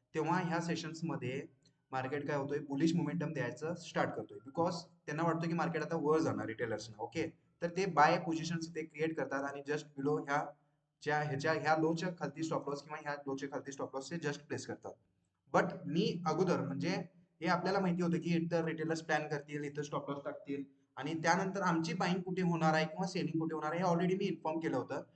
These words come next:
तर हे आमचं एक बाईंग झोन होतं, already मी हे ग्रुपमध्ये इन्फॉर्म केलं होतं. आता मी तुम्हाला लाईव्ह चार्टवर घेऊन जा-,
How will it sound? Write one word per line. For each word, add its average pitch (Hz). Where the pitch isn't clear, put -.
तर 175
हे 180
आमचं 190
एक 196
बाईंग 165
झोन 151
होतं, 127
already 151
मी 170
हे 175
ग्रुपमध्ये 170
इन्फॉर्म 139
केलं 127
होतं. 104
आता 151
मी 190
तुम्हाला 196
लाईव्ह 185
चार्टवर 185
घेऊन 170
जा-, 170